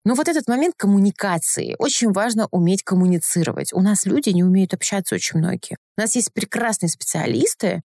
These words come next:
всё в-, с тобой супер. Но ты когда открываешь свой рот, сфера услуг, это же коммуникация. Ты не можешь нормально предложить, если у тебя плохие коммуникативные навыки. В Америке, например, у них есть у врачей отдельный курс по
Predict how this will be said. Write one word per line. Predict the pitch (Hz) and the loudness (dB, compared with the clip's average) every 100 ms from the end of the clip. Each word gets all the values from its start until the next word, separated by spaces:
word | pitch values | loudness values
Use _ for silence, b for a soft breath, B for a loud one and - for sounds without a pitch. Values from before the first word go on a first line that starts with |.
| _ | _
всё | - - 294 | -8 -4 -2
в-, | - | -2
с | 196 156 | -4 -2
тобой | 180 165 160 | -2 0 0
супер. | - 170 - - - | 0 -2 -2 -8 -4
Но | 185 | -4
ты | - | -2
когда | 226 247 | -2 -2
открываешь | 240 - 277 269 | -4 -2 0 0
свой | - 254 | 0 0
рот, | 269 605 - - _ | 0 0 -4 -10 _
сфера | - 311 277 | -4 0 2
услуг, | 226 - 156 120 - | 2 0 -2 -6 -6
это | 202 | -4
же | 220 | -2
коммуникация. | - 214 214 202 208 - - 170 - _ - | -2 2 2 2 -2 -2 -4 -6 -14 _ -2
Ты | 233 | 2
не | 262 | 4
можешь | 302 - | 2 0
нормально | 180 185 160 | 0 2 0
предложить, | 160 202 233 339 | 0 0 0 0
если | 208 | 0
у | - | -2
тебя | 175 | -4
плохие | 180 185 - 233 | 0 0 0 0
коммуникативные | 170 165 165 160 208 185 160 | 2 2 2 0 2 2 2
навыки. | 143 - - - 160 _ - | 2 -2 -6 -10 -10 _ -4
В | 196 | 0
Америке, | 185 160 156 - - | 2 2 0 -6 -2
например, | 175 165 180 160 110 - | 0 2 2 2 0 -2
у | 185 | 0
них | 185 165 - - | 2 2 -2 -2
есть | 156 170 143 127 | 0 2 0 0
у | |
врачей | 156 170 - 185 135 | 0 0 0 0 0
отдельный | - 160 165 156 147 | 0 0 2 2 0
курс | - 214 330 - - _ | 0 0 0 -2 -8 _
по | - 180 | -2 0